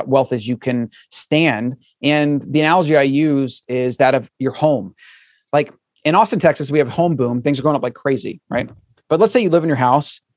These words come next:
you like your house, you own your house, you have no mortgage, and all you pay is property taxes.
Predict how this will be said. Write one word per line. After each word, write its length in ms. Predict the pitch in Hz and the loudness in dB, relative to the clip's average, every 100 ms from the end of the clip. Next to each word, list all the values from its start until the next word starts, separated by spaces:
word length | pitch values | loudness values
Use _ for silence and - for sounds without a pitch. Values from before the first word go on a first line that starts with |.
| _ | _
you 100 | 135 | 0
like 200 | 147 170 | 2 2
your 100 | 160 | 2
house, 260 | 143 139 - | 2 0 -2
you 80 | 139 | -2
own 180 | 147 | -2
your 80 | 135 | 0
house, 320 | 120 113 123 | 0 0 0
you 60 | 123 | -2
have 80 | 120 | 0
no 120 | 147 | 0
mortgage, 540 | 160 135 120 127 151 - _ _ | 0 -2 0 -2 -4 -12 _ _
and 140 | 143 170 | 2 4
all 80 | |
you 80 | 196 | 4
pay 160 | 170 165 | 2 0
is 80 | 151 | -2
property 380 | - 120 110 | -2 -2 -2
taxes. 520 | - 104 - - - | -6 -6 -8 -14 -16